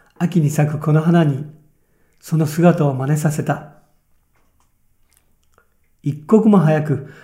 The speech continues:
誰かにこの思いを届けんがため。ホトトギス。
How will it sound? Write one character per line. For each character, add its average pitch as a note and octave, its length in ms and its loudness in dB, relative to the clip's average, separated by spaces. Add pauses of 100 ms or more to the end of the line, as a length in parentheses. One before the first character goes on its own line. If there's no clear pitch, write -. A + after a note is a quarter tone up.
(120)
誰 F3 200 4
か D#3+ 120 2
に D3 100 2
こ D3+ 120 -4
の D#3+ 140 4
思 F3+ 160 6
い D#3+ 100 6
を D3 60 2
届 D3 280 -2
け F#3 80 4
ん F3+ 80 4
が D3+ 100 0
た C#3 120 -4
め。 B2 180 -8 (1300)
ホ - 100 -20
ト F3 140 0
ト F#3+ 120 2
ギ D3 100 4
ス。 - 280 -6